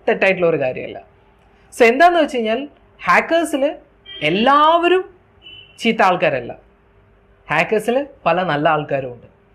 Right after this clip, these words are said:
So, പല ബാഡ് പീപ്പിൾസും ഉണ്ട്. So, ഇത് എങ്ങനെയെന്ന് വെച്ച് കഴിഞ്ഞാൽ, നമുക്ക് നല്ല ഹാക്കേഴ്സിന് നമ്മൾ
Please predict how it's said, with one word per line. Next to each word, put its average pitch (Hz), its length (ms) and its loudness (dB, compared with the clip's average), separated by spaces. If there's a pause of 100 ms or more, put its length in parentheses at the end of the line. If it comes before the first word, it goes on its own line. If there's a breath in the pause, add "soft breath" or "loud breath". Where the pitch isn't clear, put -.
(340)
So, 370 180 -2
പല 320 180 4
ബാഡ് 226 320 2
പീപ്പിൾസും 151 440 -6
ഉണ്ട്. - 180 -20 (420 soft breath)
So, 302 80 -2
ഇത് 311 80 4
എങ്ങനെയെന്ന് 349 400 2
വെച്ച് 285 160 -2
കഴിഞ്ഞാൽ, 254 160 -4
നമുക്ക് 226 580 0
നല്ല 214 380 0
ഹാക്കേഴ്സിന് 220 640 -2
നമ്മൾ 165 400 -6